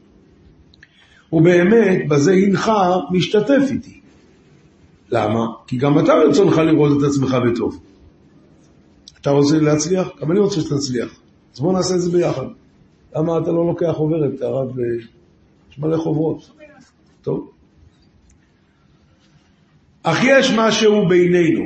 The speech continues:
זאת אומרת, אני רוצה ואתה רוצה את אותו דבר, בכל זאת יש הבדל. מה ההבדל? "כי אתה נפגש במלחמה בגישתך לבחור בטוב.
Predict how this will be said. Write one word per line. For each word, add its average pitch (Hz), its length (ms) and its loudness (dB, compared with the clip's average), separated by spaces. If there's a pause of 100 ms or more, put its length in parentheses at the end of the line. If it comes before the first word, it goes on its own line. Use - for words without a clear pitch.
(120)
זאת - 120 -16
אומרת, 160 260 0
אני 156 200 2
רוצה 196 360 2
ואתה 156 240 0
רוצה 170 300 0
את 147 120 0
אותו 151 200 0
דבר, 160 340 2
בכל 190 240 2
זאת 202 120 0
יש 160 160 0
הבדל. 117 340 -2
מה 143 140 -2
ההבדל? 117 440 -2 (1160)
"כי 165 200 2
אתה 156 540 2 (400)
נפגש 131 600 0
במלחמה 156 960 0 (320)
בגישתך 131 640 -4
לבחור 123 420 0
בטוב. 107 380 -4